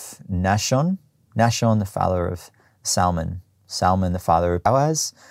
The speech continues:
whose mother was Rahab, Boaz the father of Obed, whose mother was Ruth,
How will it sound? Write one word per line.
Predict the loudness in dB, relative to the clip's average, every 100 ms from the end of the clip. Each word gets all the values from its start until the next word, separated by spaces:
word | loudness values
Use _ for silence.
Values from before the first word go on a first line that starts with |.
| -20 -20 -20 _
whose | -2 0
mother | 2 2
was | 2 0 2
Rahab, | 2 4 2 -2 -6 _ _ _ _ _ _ _ _ _ _
Boaz | 0 4 4 2 -4
the |
father | -2 2 2 2 -4
of | -4
Obed, | -4 -2 0 0 -4 -12 _ _ _ _
whose | -8 -4
mother | 0 0 0
was | -2 -4
Ruth, | -4 -4 -6 -16